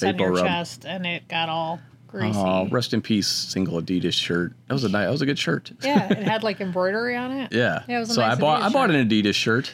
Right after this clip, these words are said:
Speaker 1: He bought an Adidas shirt, so
Speaker 2: And
Speaker 1: he
Speaker 2: you will
Speaker 1: could
Speaker 2: see it in the picture if you look. <laughs> That is the Adidas shirt that would
Speaker 1: Was it
Speaker 2: complete
Speaker 1: were
Speaker 2: the look.
Speaker 1: Yeah.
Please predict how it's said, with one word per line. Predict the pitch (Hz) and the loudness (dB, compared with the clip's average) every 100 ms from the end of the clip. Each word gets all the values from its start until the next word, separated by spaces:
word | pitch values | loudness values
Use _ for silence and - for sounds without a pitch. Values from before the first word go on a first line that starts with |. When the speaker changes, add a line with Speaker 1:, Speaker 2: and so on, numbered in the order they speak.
| - | -10
Speaker 1:
He | 247 | -2
bought | 233 269 | 0 2
an | 254 196 | 0 0
Adidas | 254 226 | -2 -2
shirt, | - 175 170 - | -4 -6 -6 -4
so | - | 4
Speaker 2:
And | 127 | 6
Speaker 1:
he | |
Speaker 2:
you | 160 | 6
will | 160 | 4
Speaker 1:
could | 170 | 4
Speaker 2:
see | 147 | 4
it | 131 | 4
in | 123 | 4
the | 117 | 2
picture | 120 110 117 107 | 0 0 0 0
if | 107 | 2
you | 101 | 2
look. | 98 95 - - | 4 2 -4 -14
<laughs> | - - 127 | -8 -2 0
That | 147 123 | 2 4
is | 120 123 | 4 2
the | 131 127 | 4 4
Adidas | 101 98 92 | 4 4 2
shirt | - 95 98 - | 2 0 0 0
that | 101 87 | -2 2
would | 92 90 135 | 2 0 -6
Speaker 1:
Was | - 247 226 | -6 -2 0
it | 254 120 | 0 2
Speaker 2:
complete | - - 143 | 0 4 2
Speaker 1:
were | - | 4
Speaker 2:
the | 113 | 4
look. | 110 95 | 4 4
Speaker 1:
Yeah. | 190 131 | 0 -2